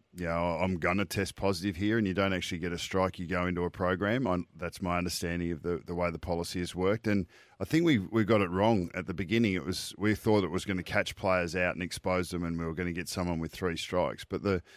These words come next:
the policy was always intended, that I came to know, as a,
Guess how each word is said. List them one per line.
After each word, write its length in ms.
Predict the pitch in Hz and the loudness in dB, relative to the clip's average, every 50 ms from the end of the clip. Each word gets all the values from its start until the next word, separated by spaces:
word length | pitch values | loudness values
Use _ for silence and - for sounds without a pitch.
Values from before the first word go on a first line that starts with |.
| - _ | -20 _
the 100 | _ 98 | _ -8
policy 400 | 90 - 107 104 104 95 - 104 | 0 4 4 4 4 2 2 0
was 200 | 95 92 92 76 | 2 2 2 2
always 540 | 98 95 101 104 95 95 90 90 90 85 76 | 2 4 4 6 6 6 6 4 4 2 0
intended, 600 | 90 90 85 - 101 98 95 87 90 95 110 - _ _ _ _ _ _ _ _ _ _ _ _ _ _ _ _ _ _ _ _ _ _ _ | -4 -4 -2 0 0 0 2 0 -2 -4 -4 -10 _ _ _ _ _ _ _ _ _ _ _ _ _ _ _ _ _ _ _ _ _ _ _
that 220 | 87 82 85 82 | -8 -6 -2 0
I 180 | 82 85 92 92 | 4 4 4 4
came 300 | - - 95 90 87 85 | 4 2 0 2 2 0
to 160 | - - 90 | -2 -2 0
know, 320 | 87 87 90 95 101 98 - - | 2 2 4 4 4 2 2 2
as 200 | 92 95 87 87 | 0 0 2 2
a, 220 | 90 87 85 82 | 2 2 2 0